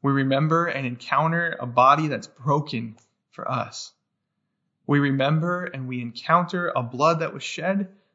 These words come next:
for our forgiveness. We remember and encounter a Savior whose salvation is fully displayed in the power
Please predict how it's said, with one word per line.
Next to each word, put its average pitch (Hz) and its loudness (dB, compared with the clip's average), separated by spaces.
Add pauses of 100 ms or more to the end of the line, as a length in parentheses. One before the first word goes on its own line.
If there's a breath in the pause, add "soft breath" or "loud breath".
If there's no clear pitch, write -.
(120)
for 160 6
our 143 6
forgiveness. 123 -14 (1600)
We 139 2
remember 143 2
and 139 -4
encounter 143 -4
a 120 -10
Savior 131 -4 (420)
whose 143 -4
salvation 131 2
is 123 -10 (140)
fully 143 -4
displayed 135 -6
in 117 -14
the 107 -10
power 117 -4